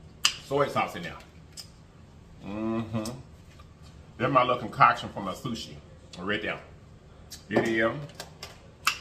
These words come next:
All right, now I'm gonna put my juice over into my, ooh,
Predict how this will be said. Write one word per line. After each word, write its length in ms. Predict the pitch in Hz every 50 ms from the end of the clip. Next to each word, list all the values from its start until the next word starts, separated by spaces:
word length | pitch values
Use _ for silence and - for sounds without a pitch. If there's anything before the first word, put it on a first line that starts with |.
| - - - -
All 80 | - 135
right, 280 | 151 135 - - - 107
now 260 | 107 113 135 147 156
I'm 80 | 170
gonna 120 | 170 175 147
put 140 | 143 160 143
my 100 | 143 127
juice 400 | 120 120 147 165 160 160 160 - -
over 220 | - 131 127 107 104
into 340 | 131 135 135 135 - 147
my, 460 | 117 120 117 117 117 110 104 101 101 110 - - - - - - - - - - - - - - - - - - - 302
ooh, 300 | 311 285 208 175 165